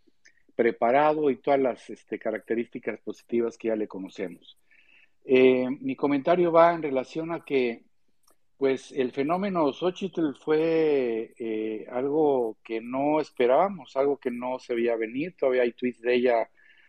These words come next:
de hace veintitantos días, busqué algunos en el que incluso pone la palabra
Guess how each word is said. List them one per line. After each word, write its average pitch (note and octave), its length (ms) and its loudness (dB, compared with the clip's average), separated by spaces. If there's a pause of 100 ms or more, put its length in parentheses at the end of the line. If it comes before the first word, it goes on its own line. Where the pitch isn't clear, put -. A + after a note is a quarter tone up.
(160)
de B2 180 4
hace B2+ 260 4
veintitantos A2+ 920 0
días, C3+ 260 4
busqué A#2 320 -2
algunos C3 500 0
en A2+ 120 -6
el G2+ 160 -8
que A2 180 -6
incluso G#2 540 -6
pone A#2+ 300 -8
la A2+ 120 0
palabra A2 640 4